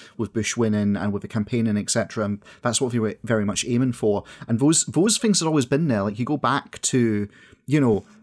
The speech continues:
um, the, the nineteen nineties, and there's, like, a drumbeat of, like, you know, a lot of libertarians saying, "Oh, big government is, is bad," and the conservatives were picking up that rhetoric and starting to move with it. And I think it's those anxieties find their expression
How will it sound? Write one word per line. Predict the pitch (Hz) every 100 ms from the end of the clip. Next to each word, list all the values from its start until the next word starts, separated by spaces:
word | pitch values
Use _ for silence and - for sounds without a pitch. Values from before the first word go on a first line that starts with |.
| _ 123
um, | 117 110 107 101
the, | 117 107 107 95
the | -
nineteen | 117 117 117 113
nineties, | 104 127 127 113 98 -
and | - 107
there's, | 107
like, | 110 117
a |
drumbeat | 104 117 120 117 110 - - -
of, | 107
like, | 107 101 -
you | 120
know, | 107
a | 107
lot | 120
of | 113
libertarians | 107 - 117 120 110
saying, | 117 104
"Oh, | 92
big | 110
government | 101 107 110 104
is, | 92 92
is | 110 104
bad," | 110 110 107
and | 113 107
the |
conservatives | 110 123 139 123 127
were | 117
picking | - 120 131
up | 117
that | 113
rhetoric | 117 117 123 117
and | 107
starting | - 85 113
to | 117
move | 113 110
with | 113
it. | 117 - - -
And | 127
I | 120
think | 165 175
it's | 151 -
those | 131 127 143
anxieties | 127 104 110 127 - 107 104 - - _ _
find | - 117 107
their |
expression | 107 - 110 - 131 117